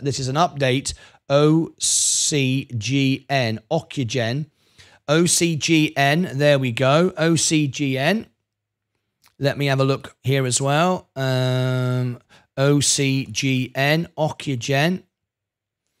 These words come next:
Get that ready. Okay, we are talking a biopharmaceutical company.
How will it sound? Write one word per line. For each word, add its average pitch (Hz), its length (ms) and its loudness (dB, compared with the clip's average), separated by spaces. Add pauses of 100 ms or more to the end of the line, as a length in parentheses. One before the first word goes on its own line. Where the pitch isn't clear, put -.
(260)
Get 135 220 -2
that 135 200 -6
ready. 170 540 0 (260)
Okay, 139 500 0
we 147 200 2
are 143 140 4
talking 147 880 0 (320)
a 123 120 0
biopharmaceutical 160 1500 2
company. 151 540 0